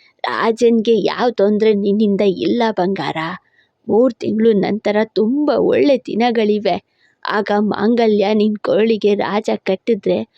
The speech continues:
ಒಳ್ಳೇದು ಅಂದ್ರು ಅಷ್ಟೇ" ಎಂದವರು.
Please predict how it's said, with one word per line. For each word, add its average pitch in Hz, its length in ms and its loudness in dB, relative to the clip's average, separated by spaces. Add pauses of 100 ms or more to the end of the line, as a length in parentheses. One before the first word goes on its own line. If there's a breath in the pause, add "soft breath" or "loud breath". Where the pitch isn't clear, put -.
(340 soft breath)
ಒಳ್ಳೇದು 311 560 4
ಅಂದ್ರು 202 280 0
ಅಷ್ಟೇ" - 600 -6 (500)
ಎಂದವರು. 233 680 0